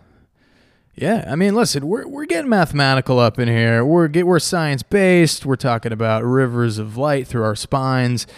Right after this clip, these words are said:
Doctor Strauss is bringing us on a socio-emotional spiritual journey, and we're, uh, we're just grabbing some oars. Zandrina, our, uh, incredibly talented,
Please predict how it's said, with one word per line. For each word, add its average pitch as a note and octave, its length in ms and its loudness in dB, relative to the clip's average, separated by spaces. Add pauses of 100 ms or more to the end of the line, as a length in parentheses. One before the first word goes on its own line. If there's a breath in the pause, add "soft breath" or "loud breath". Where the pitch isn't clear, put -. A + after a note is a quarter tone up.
(320 loud breath)
Doctor G3+ 260 0
Strauss C#3+ 400 2
is A#2+ 120 -6
bringing B2 260 -2
us A#2 220 -2
on A#2+ 180 0
a A2+ 240 0
socio-emotional A#2 880 0
spiritual A2+ 420 -4
journey, B2+ 520 2
and A#2+ 320 0
we're, C#3+ 260 6
uh, C3+ 180 4
we're C3+ 140 0
just D#3 140 -6
grabbing C3+ 280 -2
some A2+ 160 -4
oars. A#2+ 520 -2
Zandrina, D3+ 680 4
our, A#2+ 320 4
uh, A#2 180 4
incredibly C#3 540 0
talented, B2+ 580 -2